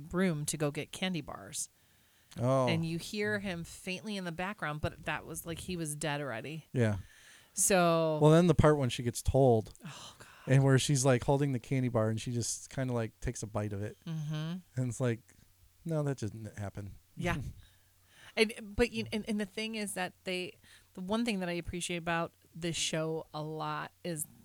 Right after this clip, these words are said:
Speaker 1: the, the human element that they really get.
Speaker 2: Mm-hmm.
Speaker 1: Sometimes it's a little dramatized. Is that a word?
Speaker 2: It is now.
Speaker 1: Dramatized, dramatized. <laughs> I don't know. I'm making shit up.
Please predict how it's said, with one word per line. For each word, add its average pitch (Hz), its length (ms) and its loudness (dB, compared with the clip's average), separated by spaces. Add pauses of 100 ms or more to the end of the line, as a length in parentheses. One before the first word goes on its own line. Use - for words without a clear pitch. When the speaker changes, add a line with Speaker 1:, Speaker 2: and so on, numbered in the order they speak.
(120)
Speaker 1:
the, 156 200 -2 (200)
the 156 100 -6
human 151 460 -4
element 147 340 -6
that - 140 -10
they 147 140 -6
really 139 480 -6 (260)
get. 104 320 -6 (360)
Speaker 2:
Mm-hmm. 123 260 2 (220)
Speaker 1:
Sometimes 240 540 4
it's 208 140 -2
a 226 40 4
little 196 340 4
dramatized. 170 1080 0 (320)
Is 208 120 -6
that 277 140 0
a 185 120 0
word? 175 480 0 (560)
Speaker 2:
It 127 120 4
is 131 140 8
now. 117 300 4
Speaker 1:
Dramatized, 190 840 4
dramatized. 208 760 8 (180)
<laughs> 240 140 6
I 214 100 10
don't 190 180 6
know. 180 220 8
I'm 180 100 4
making 190 220 2
shit 190 220 4
up. 180 240 6